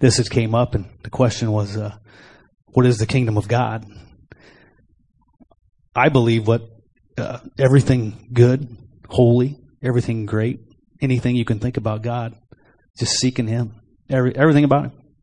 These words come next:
just to walk with him all the time, and, and to, to be the hands and feet of the Holy Spirit. That's what I came up with in my little brain,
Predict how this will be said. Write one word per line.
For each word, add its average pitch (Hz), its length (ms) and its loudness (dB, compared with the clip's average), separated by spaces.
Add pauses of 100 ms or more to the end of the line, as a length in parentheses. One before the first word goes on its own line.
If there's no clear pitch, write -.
(680)
just 127 180 2
to 123 60 4
walk 117 280 2
with 127 140 4
him 131 340 -4 (380)
all 131 120 2
the 113 60 -8
time, 131 400 -2 (1000)
and, 110 180 -6
and 110 240 -6 (340)
to, 117 100 -4
to 113 140 -2
be 123 140 4
the 113 80 6
hands 123 220 0
and 110 100 -6
feet 127 260 0 (420)
of 110 160 -6
the 107 60 -6
Holy 127 220 0
Spirit. - 380 -6 (920)
That's 127 320 0
what 113 140 6
I 127 120 4
came 107 260 0
up 107 160 -2
with 107 200 0
in 117 140 -2
my 113 160 -2
little 104 220 -4
brain, 110 280 -2